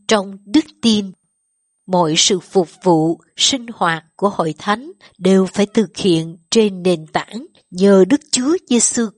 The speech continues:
Christ mà đẹp ý Đức Chúa Trời. Xin Chúa cho chúng ta luôn mời Chúa làm chủ cuộc đời mình, từ lời nói đến hành động, phải bày tỏ bông trái thánh linh để dâng lên Chúa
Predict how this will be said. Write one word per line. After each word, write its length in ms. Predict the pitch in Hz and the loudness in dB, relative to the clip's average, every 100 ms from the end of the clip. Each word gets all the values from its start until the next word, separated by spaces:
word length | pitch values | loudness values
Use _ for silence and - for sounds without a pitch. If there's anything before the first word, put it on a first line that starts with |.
| - | -2
Christ 360 | 285 381 - - - _ | 0 0 -2 -6 -20 _
mà 260 | 180 196 185 | -6 -4 -4
đẹp 300 | 170 180 - - | -2 -2 -2 0
ý 260 | 247 311 403 _ | 2 2 0 _
Đức 80 | 302 302 | -4 0
Chúa 120 | 302 302 | -2 -2
Trời. 320 | - 165 160 156 _ _ _ _ _ _ _ _ | 0 0 0 -4 _ _ _ _ _ _ _ _
Xin 340 | - - 220 202 | -6 -4 -6 -6
Chúa 340 | 233 254 359 - | -4 -4 -6 -8
cho 140 | - 220 | -2 -2
chúng 260 | - 262 | -2 -10
ta 420 | 320 214 196 196 185 - | -4 -4 -2 -4 -8 -10
luôn 440 | 202 240 233 208 | -2 0 0 -2
mời 160 | 175 165 - | 0 0 0
Chúa 280 | - 240 330 508 _ | -8 -6 -6 -8 _
làm 180 | 180 165 151 - | -6 -6 -8 -6
chủ 340 | 185 175 302 - | -4 -2 -4 -4
cuộc 160 | - 175 | 0 0
đời 240 | 175 180 | 4 2
mình, 380 | 170 175 175 165 - _ _ - | 2 -2 -2 -4 -18 _ _ 0
từ 260 | 196 180 | 0 0
lời 260 | 180 185 175 | 0 0 0
nói 400 | 180 196 277 453 _ | -2 -2 -2 -4 _
đến 260 | 202 240 349 | 0 0 -2
hành 340 | - 180 160 | -10 -10 -6
động, 340 | 160 156 147 160 _ _ | -4 -4 -6 -18 _ _
phải 420 | 185 160 220 359 _ | -4 -2 -4 -6 _
bày 300 | 185 185 190 - | -6 -4 -6 -6
tỏ 260 | - 214 349 - | -6 -4 -4 -4
bông 220 | 226 220 202 | -6 -6 -10
trái 340 | 214 208 269 - | -4 -2 -4 -6
thánh 160 | - 269 | -8 -4
linh 400 | 254 220 202 202 _ _ | 2 0 0 -16 _ _
để 200 | 170 170 247 285 | -2 0 0 -2
dâng 220 | 254 233 | -2 0
lên 180 | 226 233 202 | 0 0 0
Chúa 340 | - 240 294 | -4 -2 -2